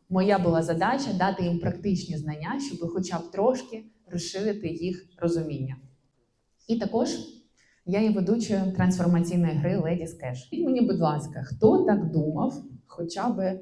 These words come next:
один раз за останній рік, що успіх залежить від того, скільки ти заробляєш? Підніміть руку.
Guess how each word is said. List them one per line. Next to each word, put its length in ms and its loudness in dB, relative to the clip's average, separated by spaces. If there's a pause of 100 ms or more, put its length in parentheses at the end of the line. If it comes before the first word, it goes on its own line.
один 260 -2
раз 300 -2
за 100 -2
останній 460 -6
рік, 260 -14 (1400)
що 180 0
успіх 340 2
залежить 440 4
від 160 -2
того, 460 0
скільки 340 -8
ти 120 -14
заробляєш? 720 -12 (1000)
Підніміть 420 -2
руку. 400 -6